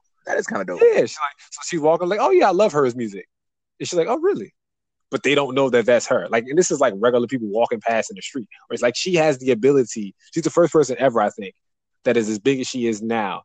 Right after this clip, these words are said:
Speaker 2: that has the ability to walk down the street and not be, not get any type of attention. She also kinda has the, um, <sighs> the, like, like the, like, the show The Voice,
Speaker 1: Mm-hmm.
Speaker 2: where, like,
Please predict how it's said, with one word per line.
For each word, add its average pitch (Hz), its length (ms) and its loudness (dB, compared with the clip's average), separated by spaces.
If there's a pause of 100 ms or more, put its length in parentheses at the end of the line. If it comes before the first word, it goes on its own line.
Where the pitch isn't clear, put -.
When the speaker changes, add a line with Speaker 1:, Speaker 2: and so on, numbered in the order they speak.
Speaker 2:
that 107 60 -2
has 117 140 2
the 110 80 -2
ability 107 320 -4
to 104 80 -4
walk 110 400 2
down 120 200 0
the 95 80 -6
street - 480 -8 (1080)
and 107 280 -4
not 113 320 -2
be, 104 380 -8 (680)
not 127 200 -2
get 123 240 -6
any 131 240 -4
type 113 180 0
of 104 120 -4
attention. 98 340 -10
She - 140 -14 (120)
also 135 720 2 (600)
kinda 151 380 0
has 123 380 0
the, 107 340 -4 (800)
um, 101 540 0 (840)
<sighs> - 1000 -16
the, 123 160 -4
like, 113 280 0 (480)
like 127 200 0
the, 123 120 4
like, 113 200 0
the 117 60 -6
show 139 220 2
The 120 80 4
Voice, 110 580 -2 (160)
Speaker 1:
Mm-hmm. 123 140 -4
Speaker 2:
where, 120 100 4
like, 107 240 0